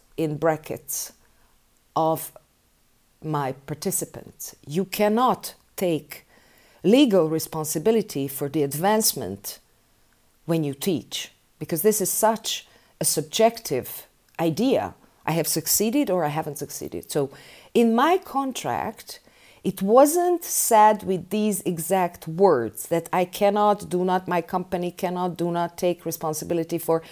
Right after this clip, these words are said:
you know, the legal cla-, uh, the, the we-, it's a waiver. Actually, it's a waiver, a disclaimer.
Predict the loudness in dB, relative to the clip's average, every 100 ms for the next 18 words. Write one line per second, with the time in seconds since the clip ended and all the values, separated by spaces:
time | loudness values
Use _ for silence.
0 | -20 -8 2 6 6 4 4 4 4 4
1 | 4 4 2 4 4 4 4 4 4 2
2 | 2 2 4 4 2 2 2 4 2 2
3 | 0 -2 -8 -8 -6 -2 2 2 0 -2
4 | 0 0 0 -6 -10 _ _ _ _ _
5 | -20 -20 -20 _ _ -2 0 -2 -2 0
6 | 0 -2 -8 -14